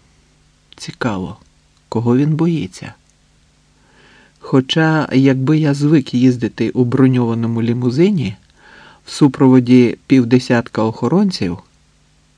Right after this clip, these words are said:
то, опинившись у такій ситуації, я також нервувався б. Дочекавшись, поки об'єкт увійде до вагона, я вскочив до сусіднього за мить перед тим, як двері зачинилися.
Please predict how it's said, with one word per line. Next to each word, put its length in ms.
то, 380
опинившись 760
у 40
такій 360
ситуації, 800
я 120
також 580
нервувався 760
б. 120
Дочекавшись, 760
поки 360
об'єкт 580
увійде 540
до 140
вагона, 560
я 320
вскочив 520
до 180
сусіднього 1000
за 280
мить 380
перед 260
тим, 240
як 180
двері 300
зачинилися. 840